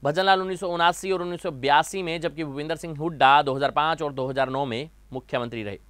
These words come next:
आपको बता दें कि सादगी पसंद है मनोहर लाल। जी हां, शुरू से ही राष्ट्रीय स्वयंसेवक संघ की विचारधारा से प्रभावित उन्नीस सौ सतहत्तर में महज चौबीस वर्ष की उम्र में संघ से जुड़ गए। संघ की सदस्य के बाद सत्ताईस साल की उम्र में संघ के बड़े प्रचारक बने। उन्नीस सौ चौरानवे में उन्हें भाजपा में शामिल कर लिया गया।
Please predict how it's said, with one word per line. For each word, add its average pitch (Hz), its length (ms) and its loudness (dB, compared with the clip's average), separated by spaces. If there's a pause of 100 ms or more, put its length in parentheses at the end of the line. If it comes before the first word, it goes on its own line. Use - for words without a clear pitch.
(320)
आपको 165 240 6
बता 208 200 10
दें 233 200 2
कि 233 100 -6
सादगी 196 540 4
पसंद 214 300 -2
है 226 120 2
मनोहर 208 280 2
लाल। 135 240 4 (160)
जी 147 120 -8
हां, 147 120 2
शुरू 170 220 -4
से 196 100 -2
ही 196 80 2
राष्ट्रीय 190 300 2
स्वयंसेवक 190 580 -2 (180)
संघ 180 260 -4
की 196 160 -6
विचारधारा 175 580 4
से 190 120 -2
प्रभावित 165 520 4
उन्नीस 175 220 -6
सौ 180 80 -4
सतहत्तर 170 400 -4
में 175 120 -6
महज 160 300 -2 (440)
चौबीस 220 300 0
वर्ष 180 200 2
की 185 80 0
उम्र 170 180 -2
में 175 180 -4
संघ 170 240 -4
से 175 100 -4
जुड़ 135 140 -2
गए। 113 120 -6 (380)
संघ 127 140 -4
की 143 100 -4
सदस्य 139 360 -2
के 147 120 0
बाद 151 220 6
सत्ताईस 147 420 -2
साल 156 180 0
की 151 80 -6
उम्र 156 180 -4
में 160 160 -6
संघ 156 200 -6
के 156 100 -4
बड़े 156 140 -4
प्रचारक 151 400 0
बने। 143 200 -8 (440)
उन्नीस 139 140 -4
सौ 151 80 -4
चौरानवे 165 400 2
में 180 120 -4
उन्हें 175 160 -6
भाजपा 165 300 4
में 180 100 -4
शामिल 175 300 -2
कर 170 80 -2
लिया 170 200 2
गया। 123 160 -2